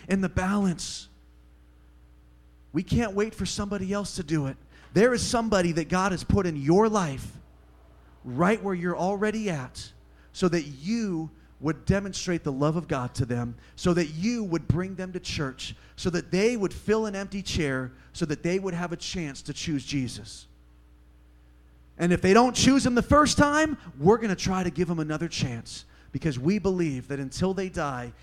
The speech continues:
everybody has a chance to choose Jesus. Everybody has an opportunity to choose Jesus. This is a video clip that stirs my heart. No matter how many times I see it, I, I get emotional and it's hard to control.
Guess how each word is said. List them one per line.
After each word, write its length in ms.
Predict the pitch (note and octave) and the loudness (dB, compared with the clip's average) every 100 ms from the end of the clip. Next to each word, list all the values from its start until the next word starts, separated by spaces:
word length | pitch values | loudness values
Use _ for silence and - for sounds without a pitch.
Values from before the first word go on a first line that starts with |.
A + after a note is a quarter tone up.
| - - | -20 0
everybody 720 | G3+ G3+ E3 C3+ B2+ A2+ G#2+ - - - - | 2 4 2 2 2 2 0 -6 -20 -20 -8
has 180 | D#3 D3+ | -4 -4
a 40 | |
chance 380 | C#3 - D3 C3 | -4 -2 -2 -2
to 80 | C3 | -6
choose 320 | - C#3+ B2+ | -4 0 0
Jesus. 640 | - A2 G2 - - - - - - - - - - - | -2 -4 -4 -6 -14 -16 -20 -20 -20 -20 -20 -20 -16 -2
Everybody 460 | D#3 E3 D3 C#3 | 2 4 4 2
has 180 | C3+ B2+ | 0 2
an 80 | C3 | 2
opportunity 580 | C3 B2+ - C#3 A#2+ G#2+ | 4 2 6 6 6 2
to 80 | G#2+ | -2
choose 280 | - A#2 - | 0 -2 2
Jesus. 540 | A#2+ G#2+ G#2+ G2+ - - - - - - - - | 0 0 -2 -10 -14 -20 -20 -20 -20 -20 -14 -2
This 160 | F3+ | 0
is 60 | F#3+ | 2
a 60 | |
video 300 | D#3 F3 E3+ | 2 4 4
clip 260 | D#3+ E3+ F3 | 4 4 2
that 120 | - | 2
stirs 400 | - - E3 D#3 | -4 2 4 4
my 180 | C3+ D3 | 0 -2
heart. 280 | B2 C3 B2+ | 0 -2 -2
No 60 | |
matter 180 | C3 C#3 | 0 0
how 140 | B2+ D#3 | 2 0
many 120 | D3+ | -2
times 360 | - D3 C#3 | 0 2 4
I 80 | B2+ | 4
see 300 | A#2+ - C#3 | 2 2 4
it, 80 | A#2+ | 6
I, 140 | A2 A2 - - - - | 4 2 -4 -20 -20 -8
I 80 | - | -4
get 160 | B2+ C#3 | 2 2
emotional 600 | B2+ C#3+ C#3 D3+ C3 A#2+ | 4 4 4 2 0 0
and 100 | A#2 | -4
it's 100 | - | -6
hard 280 | C#3 C#3 | -4 -2
to 60 | B2 | -4
control. 520 | - B2 - B2 G#2+ | -8 -8 -2 -2 -2